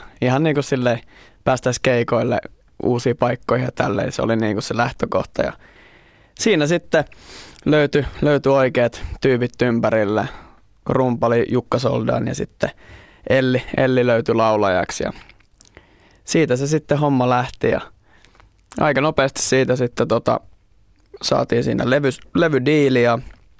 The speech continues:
ensimmäinen levy tulikin sitten kaksituhatta kahdeksan ja siitä lähtien sit vaan keikkailtu tosi paljon ja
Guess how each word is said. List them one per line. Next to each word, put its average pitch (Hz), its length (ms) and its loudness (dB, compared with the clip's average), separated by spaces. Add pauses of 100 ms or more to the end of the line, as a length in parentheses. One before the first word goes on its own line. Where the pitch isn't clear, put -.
(600)
ensimmäinen 127 440 2
levy 135 180 2
tulikin 127 320 0
sitten 131 320 -4
kaksituhatta - 480 -2
kahdeksan 117 520 -2
ja 76 120 -2 (960)
siitä 139 320 2
lähtien 147 300 2
sit 143 220 -2
vaan 135 200 2 (500)
keikkailtu 131 640 2 (180)
tosi 127 220 0
paljon 110 480 2
ja 104 160 2